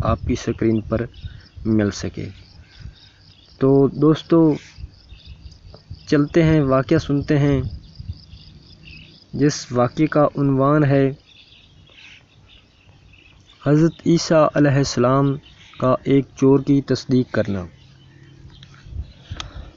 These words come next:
हज़रत अबू हुरैरा रज़ियल्लाहु ताला अन्हु फरमाते हैं कि रसूलुल्लाह सल्लल्लाहु अलैहि वसल्लम ने फरमाया कि एक दिन हज़रत इला-, ईसा अलैहिस्सलाम ने एक चोर को चोरी करते हुए देखा तो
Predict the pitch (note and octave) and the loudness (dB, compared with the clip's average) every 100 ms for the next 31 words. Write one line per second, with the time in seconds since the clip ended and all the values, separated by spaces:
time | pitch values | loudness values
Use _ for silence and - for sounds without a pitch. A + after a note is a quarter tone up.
0 | - - - - - - - - - C#3 | -20 -20 -10 -8 -6 -6 -4 -4 -2 0
1 | D#3+ F#3 - D#3 F3 D#3+ E3 E3 F3 D#3+ | 2 2 2 2 4 4 4 4 4 2
2 | - D3 D3 E3 D#3 D#3 C#3+ C#3+ D3 C#3+ | 2 0 4 4 6 4 4 4 4 4
3 | - D3 D3 C#3+ B2+ B2 B2+ D3 C#3+ C#3 | 2 2 0 0 0 0 0 0 2 2
4 | C#3 C3+ B2 C#3 C#3 C3+ C#3 C3+ - C3+ | 2 0 0 0 2 4 4 2 2 2
5 | C3 B2+ B2 B2+ B2+ - B2+ C#3 C3+ B2 | 4 4 4 2 0 0 0 2 0 0
6 | A#2+ A#2+ C3+ C#3 - B2+ C3+ C#3 C#3 C#3 | 0 2 2 0 0 0 2 0 0 0
7 | C3+ - - - - - - B2 B2+ C#3+ | 0 -4 -14 -18 -20 -18 -4 0 2 2
8 | D#3 D3+ C3+ - D#3+ - E3 D3 C#3+ - | 4 4 2 2 2 4 4 4 2 0
9 | C3 C#3 C#3+ - C#3+ C#3 - C#3+ D3 C#3 | 0 2 2 2 0 0 2 2 2 0
10 | C3+ C#3+ D3 D3 C#3 - C3+ C3 C3+ C#3 | 0 2 2 2 -2 0 2 2 2 2
11 | - C3 - - - - - - - - | 2 0 0 -8 -20 -20 -20 -20 -20 -20
12 | - C#3+ | 0 4